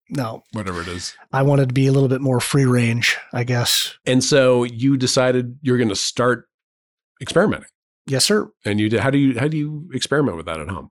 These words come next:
Speaker 1: I don't know if I wanna. <laughs>
Speaker 2: Oh, is it dangerous? <laughs> Did you break some municipal laws?
Speaker 1: Uh, at the time, it was pretty loose. I, I think that, um,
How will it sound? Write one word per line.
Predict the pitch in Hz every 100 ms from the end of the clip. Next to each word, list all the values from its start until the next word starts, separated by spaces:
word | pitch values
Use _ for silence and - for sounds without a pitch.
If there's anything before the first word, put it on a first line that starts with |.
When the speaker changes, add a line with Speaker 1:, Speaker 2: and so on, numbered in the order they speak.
| _ _ _
Speaker 1:
I | 147
don't | 160
know | 135
if | 120
I | 131
wanna. | 135 104 104 - - -
<laughs> | - - - - - - - 415
Speaker 2:
Oh, | - 170
is | 151
it | 160
dangerous? | - 156 180 202 330
<laughs> | - 220 220 240 - 233 - - 208 - 294 - - - - -
Did | 175 185
you | 180
break | 123 202 147
some | - 196 -
municipal | 185 156 156 147 143 127
laws? | 107 113 - - - - - - -
Speaker 1:
Uh, | 226 240 233 233 -
at | 226
the | 226
time, | 277 285
it | 247
was | 180
pretty | 247 185
loose. | 135 151 165 -
I, | 156 156 160
I |
think | 165 160
that, | 160 147
um, | 151 139 131 135